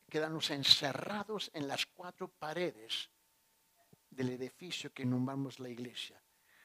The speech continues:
para que nos ministren a nosotros. ¿De qué vale por tantos años que se le está ministrando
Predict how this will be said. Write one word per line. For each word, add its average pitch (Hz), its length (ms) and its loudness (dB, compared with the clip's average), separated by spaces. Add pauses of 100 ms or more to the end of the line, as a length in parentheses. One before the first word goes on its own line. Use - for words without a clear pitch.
para 131 200 2
que 139 160 -4
nos 131 160 2
ministren 151 840 2 (120)
a 131 120 -4
nosotros. - 1080 -8 (680)
¿De 139 240 2
qué 240 280 6
vale 170 380 0
por 135 220 -8
tantos 180 480 -4
años 135 340 -2
que 139 100 -4
se 127 140 -2
le 123 80 -2
está 165 220 -6
ministrando 143 840 -6